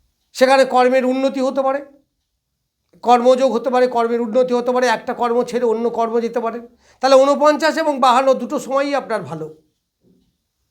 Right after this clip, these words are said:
আপনি খুব একটা উদ্বিগ্ন হবেন না। আপনার সেরকম বিপদে আসার সম্ভাবনা সেরকম নেই। যাই হোক, আমার মনে হয় আপনি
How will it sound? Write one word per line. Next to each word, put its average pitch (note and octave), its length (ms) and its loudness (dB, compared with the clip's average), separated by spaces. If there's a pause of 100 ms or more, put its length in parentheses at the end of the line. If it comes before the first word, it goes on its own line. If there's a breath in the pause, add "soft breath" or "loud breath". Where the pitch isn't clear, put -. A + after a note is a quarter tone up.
(360)
আপনি B3 220 2
খুব A#3+ 200 0
একটা C4 220 0
উদ্বিগ্ন A#3+ 360 -6
হবেন G3 360 -4
না। D3+ 60 -10 (1700)
আপনার B3 280 4
সেরকম B3+ 400 0
বিপদে A#3+ 340 2
আসার A3+ 260 -2 (100)
সম্ভাবনা A3 460 -4 (580)
সেরকম G3+ 440 -4
নেই। D#3+ 160 -8 (3000)
যাই A#3+ 220 4
হোক, A3 120 0 (400)
আমার A#3 220 0
মনে A#3 180 2
হয় B3+ 140 4
আপনি A#3 140 -2